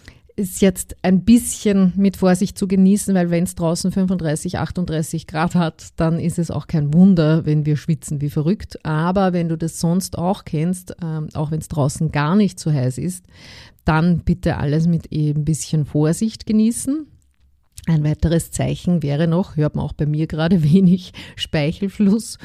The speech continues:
trockener Mund. Äh, und wer sich halt da wiedererkennt, der sollte bitter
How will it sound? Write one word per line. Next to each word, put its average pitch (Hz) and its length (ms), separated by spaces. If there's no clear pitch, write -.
trockener 165 520
Mund. 156 520
Äh, 180 240
und 180 320
wer 165 220
sich 175 200
halt 156 200
da 147 180
wiedererkennt, 151 800
der 156 380
sollte 180 560
bitter 180 800